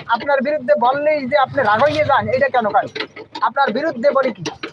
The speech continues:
আপনাকে আমি বুঝাই, বুঝাই যে, 'হাসু আপা, এইটা, এইটা আপনার অন্যায় হইতেছে, আপনি এই অন্যায়গুলা করবেন না, তাহলে কিন্তু আপনার ভালো হবে না, ঠিক আছে? আপনার খারাপ হইবে, আপনি শাসনে থাকতে পারবেন না, মানুষ আপনাকে ভোট দেবে না।'"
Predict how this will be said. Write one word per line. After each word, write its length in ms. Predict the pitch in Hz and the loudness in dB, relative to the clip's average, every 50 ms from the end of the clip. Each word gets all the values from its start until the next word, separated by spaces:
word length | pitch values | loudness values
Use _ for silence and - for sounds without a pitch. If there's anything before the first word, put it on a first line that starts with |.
| - - | -8 -4
আপনাকে 440 | 214 240 233 247 254 269 262 - 277 | -4 -4 -2 -2 -2 0 0 2 0
আমি 160 | 277 277 262 | 0 0 -2
বুঝাই, 420 | 196 180 254 254 165 202 196 180 160 | -4 -4 -4 -4 -2 0 -2 0 0
বুঝাই 340 | 151 214 240 202 202 165 - - - - | -2 -2 0 0 0 0 0 -4 -6 -4
যে, 60 | 190 | -2
'হাসু 240 | 196 208 240 214 254 | 0 0 0 0 0
আপা, 260 | 277 277 302 294 285 | 0 2 2 2 4
এইটা, 280 | 277 254 254 240 240 277 | 2 2 0 0 2 0
এইটা 220 | 262 269 - 294 269 | 0 2 2 2 0
আপনার 260 | 262 - 269 277 262 | 0 0 0 2 2
অন্যায় 360 | 233 240 254 269 277 269 247 | 2 2 0 0 0 0 0
হইতেছে, 420 | 247 262 226 - 294 262 - 294 330 - - 330 - _ _ - _ _ - 320 - - | 0 -2 0 0 0 2 2 2 0 0 -2 -6 -12 _ _ -20 _ _ -18 -18 -10 -6
আপনি 300 | 190 208 208 - 262 269 | -6 -6 -4 -2 0 2
এই 140 | 269 269 262 | 2 4 4
অন্যায়গুলা 800 | 240 233 240 247 262 269 269 262 240 262 269 285 302 339 381 349 - | 2 2 2 2 0 2 0 0 0 0 0 2 2 0 -2 -2 2
করবেন 340 | 262 254 269 240 247 269 254 | 2 2 2 2 0 -2 -2
না, 200 | 254 262 294 311 - - - - - - - 330 - - | 0 0 0 0 0 -2 -4 -8 -14 -18 -18 -18 -10 -6
তাহলে 300 | - 220 226 254 269 254 | -4 -2 0 0 0 0
কিন্তু 280 | 240 269 262 247 - - | -2 -2 -4 -2 0 0
আপনার 640 | 233 214 202 - 233 269 285 311 302 605 - - - - 175 | 0 0 0 0 0 0 2 0 -2 -4 -6 -10 -8 -4 -2
ভালো 200 | 175 220 277 302 | 0 2 4 4
হবে 180 | 285 190 170 - | 4 4 2 0
না, 160 | 156 127 160 - - - - - - - - - _ _ - - - | -2 -4 -6 -8 -14 -16 -16 -16 -16 -16 -18 -20 _ _ -14 -12 -10
ঠিক 180 | - 302 302 330 | -8 -4 -2 -2
আছে? 160 | 311 247 254 | 0 0 0
আপনার 340 | 233 247 - 262 294 311 320 - 453 440 - - - | 0 -2 0 0 0 0 0 -2 -6 -14 -20 -18 -4
খারাপ 400 | - 277 294 - 320 330 - 359 | -2 -2 0 2 0 0 2 0
হইবে, 280 | 285 254 190 185 175 | 0 -2 -2 -2 0
আপনি 300 | 190 233 233 294 311 311 | 0 -2 -2 -4 -6 -6
শাসনে 400 | 294 - 285 277 - 330 294 285 | -4 -4 -4 -2 -2 -2 -2 -2
থাকতে 320 | - 277 302 302 - 311 302 | -2 -4 -4 -2 -2 -2 0
পারবেন 260 | 285 233 214 202 180 | 0 0 0 -2 -4
না, 60 | 170 | -2
মানুষ 300 | 170 214 269 285 269 - | -2 0 0 0 0 0
আপনাকে 320 | 285 - - - 269 - | -2 0 0 -2 -2 0
ভোট 200 | 254 196 233 294 | 0 2 0 0
দেবে 280 | 269 247 320 302 254 202 | 0 0 -2 0 0 0
না।'" 300 | 147 - - - _ | -2 -4 -8 -12 _